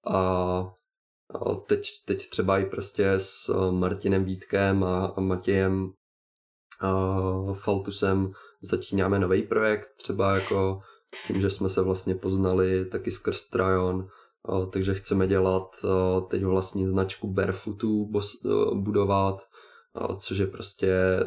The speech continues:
další věc, co, co je taková právě na hraně s tím, že jako teď začneme dva měsíce, tak mám na to jako něco, něco udělat, pak odjedu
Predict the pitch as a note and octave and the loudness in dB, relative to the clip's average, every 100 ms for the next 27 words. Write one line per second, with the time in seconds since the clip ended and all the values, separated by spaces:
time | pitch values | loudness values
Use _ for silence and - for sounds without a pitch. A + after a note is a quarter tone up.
0 | - - - G#2 G2 F#2 - G2 F#2+ F#2 | -4 -12 -6 0 2 0 -2 0 0 -2
1 | - - F#2+ F#2+ F#2 F#2 - _ _ - | -8 -6 0 2 0 -2 -12 _ _ -4
2 | C#3+ A#2 - - F#2+ F#2+ F#2+ F#2+ F#2 F#2 | 0 0 -2 -2 0 2 2 2 4 2
3 | F#2 F#2+ F#2+ F#2+ F#2+ - F#2+ F#2 F#2+ F#2+ | 2 2 2 2 0 -2 -2 2 2 2
4 | G2 F#2 F#2+ _ _ - G2 G2 F#2+ - | 0 0 -4 _ _ -4 -2 0 -2 0
5 | G2+ G2+ G2 F#2+ G2 F#2+ F#2+ F#2+ - G2 | 2 4 2 0 -2 -2 0 0 -2 -6
6 | G2 G2+ G2 G2 G2 G2 F#2+ G2 F#2+ G2 | -2 -2 -2 0 2 2 0 0 -2 0
7 | G2+ F#2+ - G2 G2 G2 F#2+ G2+ F#2+ F#2+ | -2 -2 -2 -2 0 0 -2 -2 0 2
8 | G2 G2 G2+ G2+ - _ _ _ - A2 | 2 2 0 -2 -12 _ _ _ -2 -2
9 | - G2+ G2 G2+ A2 A2 A2 | 0 0 2 2 0 0 -2